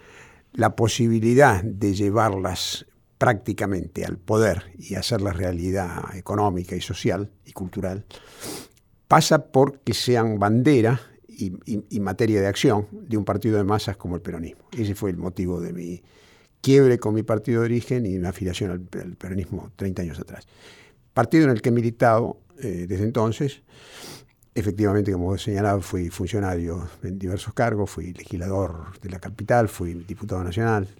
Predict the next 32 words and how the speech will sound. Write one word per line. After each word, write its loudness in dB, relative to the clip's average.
fui, -20
y -2
trabajé 4
en 6
un 4
proyecto 0
que, -6
que -8
sigue -2
siendo -4
caro 2
a -2
mi, -6
eh, -10
digamos, 0
a 2
mis 4
sentimientos 4
y 4
a 4
mis, 2
eh, -6
recuerdos, 2
que 0
es 0
el 2
proyecto 2
de 0
la -2
iniciativa 6
Cascos 0
Blancos -4